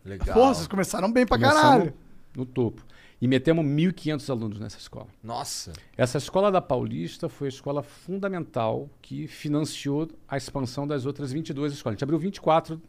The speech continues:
Speaker 3: em três anos. Uma, a gente inaugurou uma escola a cada quarenta e cinco
Speaker 2: Cara,
Speaker 3: dias.
Speaker 2: em três anos, mano.
Speaker 3: Uma escola a cada quarenta e cinco dias a gente inaugurou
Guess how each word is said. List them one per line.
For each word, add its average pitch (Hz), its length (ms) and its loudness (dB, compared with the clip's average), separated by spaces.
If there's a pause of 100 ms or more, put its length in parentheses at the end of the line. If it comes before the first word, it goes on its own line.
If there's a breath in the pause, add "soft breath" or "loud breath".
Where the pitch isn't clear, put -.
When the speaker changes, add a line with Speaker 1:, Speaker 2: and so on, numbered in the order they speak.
(160)
Speaker 3:
em 131 60 -8
três 151 340 0
anos. 98 300 -4
Uma, 139 180 -4
a 139 80 -10
gente 131 140 -8
inaugurou 160 340 0
uma 180 140 0
escola 185 460 0
a - 20 -8
cada 175 240 -2
quarenta 156 340 -6
e - 20 -8
cinco 208 140 -4
Speaker 2:
Cara, 311 160 2
Speaker 3:
dias. 143 160 2
Speaker 2:
em 143 100 -4
três 247 400 -6
anos, 214 540 -4
mano. 143 220 -4
Speaker 3:
Uma 139 100 6
escola 190 300 4
a 202 40 2
cada 202 200 0
quarenta 175 260 -2
e 160 60 -4
cinco 147 240 -8
dias 147 240 -4
a 156 40 -6
gente 147 240 -10
inaugurou 131 520 -8